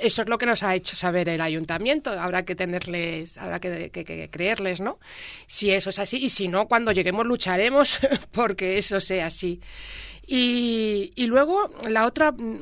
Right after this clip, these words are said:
la otra parte, eh, una vez que la gente esté formada, queremos que la gente pueda, eh, también no solo trabajar en la empresa privada, sino ser ellos los que creen el, esas empresas. Creemos en los emprendedores, en que hay que ayudarles a, a poder,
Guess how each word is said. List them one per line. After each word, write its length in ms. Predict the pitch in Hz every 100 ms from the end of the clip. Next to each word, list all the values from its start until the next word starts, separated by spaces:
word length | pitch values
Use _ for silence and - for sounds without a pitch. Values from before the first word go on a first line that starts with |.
| - -
la 160 | 220 214
otra 180 | 277 330
parte, 640 | 262 269 - 247 320 214
eh, 20 |
una 180 | 214 240
vez 200 | 269 285
que 80 | 277
la 100 | 233
gente 260 | 220 214
esté 200 | 247 277
formada, 500 | 269 269 240 240 302
queremos 400 | 254 247 220 233
que 80 | 269
la 100 | 226
gente 360 | - 208 233 311
pueda, 560 | - 277 302 247 - _
eh, 280 | - 196 196 185
también 520 | 196 190 202 196 202
no 100 | 262
solo 300 | - 349 277
trabajar 560 | 240 202 - 185 170 -
en 200 | 180 190
la 80 | 180
empresa 340 | 175 190 196
privada, 320 | 190 190 254
sino 280 | 302 240 214
ser 260 | - 254 277
ellos 340 | 254 247 208
los 140 | 190 -
que 160 | 185
creen 380 | 190 196 190 185 - - - -
el, 260 | - 214 202
esas 440 | 208 220 - 214
empresas. 560 | 202 185 185 - 180 170
Creemos 440 | - 214 233 247 233
en 80 |
los 160 | 214 202
emprendedores, 800 | 185 185 180 180 233 302 392 - - - - -
en 200 | 214 208
que 260 | 202 202 196
hay 180 | 220 226
que 100 | 240
ayudarles 800 | 196 190 196 233 269 320 330 -
a, 800 | 190 185 185 180 180 180 175 170
a 200 | - 202
poder, 320 | 196 190 214